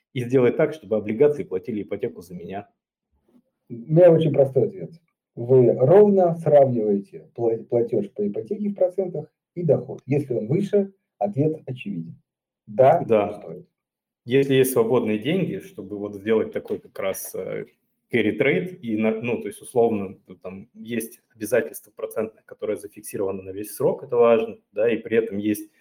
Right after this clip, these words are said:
Speaker 1: свободные деньги, чтобы их разместить под более высокий процент, ну, очевидно, мне кажется, всем, что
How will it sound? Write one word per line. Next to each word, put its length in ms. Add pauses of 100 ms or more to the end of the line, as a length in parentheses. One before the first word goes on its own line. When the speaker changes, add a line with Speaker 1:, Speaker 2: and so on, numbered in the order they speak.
(160)
Speaker 1:
свободные 540
деньги, 300
чтобы 280
их 120
разместить 500
под 140
более 240
высокий 400
процент, 560
ну, 140
очевидно, 480
мне 160
кажется, 420
всем, 300
что 600